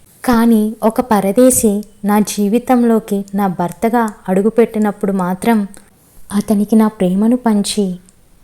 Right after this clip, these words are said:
గెర్షోము, ఎలియాజర్ అను ఇద్దరు కుమారులను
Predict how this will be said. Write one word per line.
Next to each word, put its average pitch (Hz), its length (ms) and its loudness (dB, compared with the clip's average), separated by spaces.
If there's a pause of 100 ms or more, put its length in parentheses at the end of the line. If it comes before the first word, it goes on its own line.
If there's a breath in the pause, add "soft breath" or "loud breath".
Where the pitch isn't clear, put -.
(220)
గెర్షోము, 226 600 0 (240)
ఎలియాజర్ 190 580 -2 (240)
అను 190 140 0 (100)
ఇద్దరు 190 280 -4 (120)
కుమారులను 196 600 0